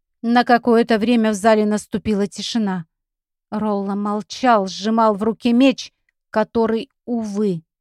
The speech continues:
не мог сейчас пустить в ход. Неожиданно раздался голос Аганона. «Смелее, Ролан!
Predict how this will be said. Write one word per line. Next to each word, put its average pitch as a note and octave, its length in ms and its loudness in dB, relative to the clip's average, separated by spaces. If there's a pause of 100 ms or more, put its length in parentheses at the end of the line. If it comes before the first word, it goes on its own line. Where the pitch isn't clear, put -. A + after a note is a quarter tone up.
(460)
не G#3+ 260 -4
мог A3+ 380 2
сейчас F#3+ 640 -6
пустить - 600 -10
в - 80 -20
ход. - 460 -4 (840)
Неожиданно A#3+ 880 4
раздался A#3 680 2
голос G#3+ 460 0
Аганона. G#3 680 0 (1120)
«Смелее, A3+ 680 4
Ролан! G3+ 500 2